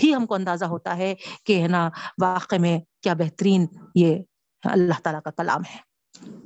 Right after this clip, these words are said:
اس کے بعد آگے اللہ تعالیٰ فرماتے ہیں، وَإِذَا جَاءَهُمْ أَمْرٌ مِّنَ الْأَمْنِ أَوِ الْخَوْفِ أَذَاعُوا بِهِ۔ اب دیکھیے آپ یہاں سے،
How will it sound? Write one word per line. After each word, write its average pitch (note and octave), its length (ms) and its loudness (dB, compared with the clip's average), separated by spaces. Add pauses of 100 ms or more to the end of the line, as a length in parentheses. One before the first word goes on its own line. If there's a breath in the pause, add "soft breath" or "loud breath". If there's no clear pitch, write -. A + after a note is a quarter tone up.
(2250 soft breath)
اس - 140 2
کے D4+ 100 4
بعد C4+ 200 0
آگے B3 200 -2
اللہ B3 220 -4
تعالیٰ A3 160 -2
فرماتے G3+ 360 -6
ہیں، G3+ 80 -4
وَإِذَا A#3+ 340 0
جَاءَهُمْ C4 680 -2
أَمْرٌ C#4 220 -4
مِّنَ C#4+ 180 -4
الْأَمْنِ C#4 420 -4
أَوِ B3+ 100 -4
الْخَوْفِ B3+ 380 -4
أَذَاعُوا A3 460 -4
بِهِ۔ B3 160 -4 (2250)
اب F#3 180 -2
دیکھیے F3+ 300 -2
آپ D#3+ 140 -6
یہاں F#3 240 0
سے، A#3 200 -2